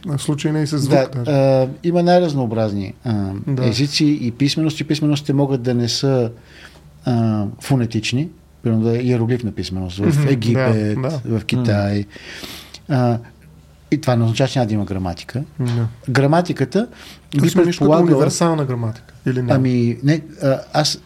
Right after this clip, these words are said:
Speaker 2: има хора, които настояват, че има универсална граматика. Това е някаква мечта да има универсална граматика. Не знам дали е така. М, м, и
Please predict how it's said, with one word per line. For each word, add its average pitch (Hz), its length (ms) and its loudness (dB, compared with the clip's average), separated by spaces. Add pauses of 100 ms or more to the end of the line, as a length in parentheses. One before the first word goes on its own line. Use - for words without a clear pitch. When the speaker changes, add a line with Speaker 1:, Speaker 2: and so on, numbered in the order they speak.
(220)
Speaker 2:
има 180 160 4
хора, 170 180 2
които 156 140 -4
настояват, 143 300 0
че 139 100 -2
има 123 120 0
универсална 104 480 0
граматика. 92 520 -4
Това 147 140 2
е 143 40 2
някаква 143 320 0
мечта 127 360 2
да 117 80 -4
има 107 120 0
универсална 95 460 -4
граматика. 110 360 -2
Не 139 60 4
знам 151 180 4
дали 139 160 0
е 95 40 -4
така. - 260 -12 (460)
М, 110 120 0 (140)
м, 117 140 2 (520)
и 123 140 0